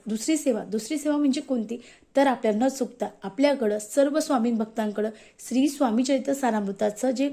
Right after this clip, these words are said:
ग्रंथ आहे तो असणार आहे, पोथी असणार आहे. मग अनेक जण याचं पारायण करतात. अगदी कुणी कुणी एका दिवसात हे पूर्ण एकवीस अध्याय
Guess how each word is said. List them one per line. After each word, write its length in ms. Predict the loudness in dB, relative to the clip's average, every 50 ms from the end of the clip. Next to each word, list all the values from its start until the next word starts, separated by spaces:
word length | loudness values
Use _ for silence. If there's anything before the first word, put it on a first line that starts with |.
| -4 -2 2
ग्रंथ 300 | 4 6 6 4 4 2
आहे 160 | 0 0 -2
तो 180 | -2 0 2 2
असणार 320 | 2 2 0 -2 -2 -2
आहे, 180 | -2 -2 -4 -8 -10 -8 -6
पोथी 260 | -6 -4 -2 0 2
असणार 320 | 2 2 2 0 -2 -2 -2
आहे. 180 | -4 -4 -8 -12 -14 -20 -20 -20 _ _ 4
मग 140 | 4 4 4 2 -4 -18 -20 _ _ _
अनेक 260 | 6 6 6 6 6 4
जण 220 | 4 6 6 6
याचं 220 | 6 4 2 0
पारायण 340 | -2 0 0 2 2 2 2
करतात. 280 | 0 -2 -2 -2 -4 -6 -2 2 2
अगदी 260 | 2 2 2 2 0
कुणी 260 | 2 2 2 2 2
कुणी 220 | 2 2 2 2
एका 280 | 2 2 0 0 0 0
दिवसात 280 | 0 0 0 0 0 0
हे 60 | 0 0
पूर्ण 280 | 0 0 0 2 2
एकवीस 300 | 0 0 0 -2 -2 -2
अध्याय 260 | -2 -2 0 0 -2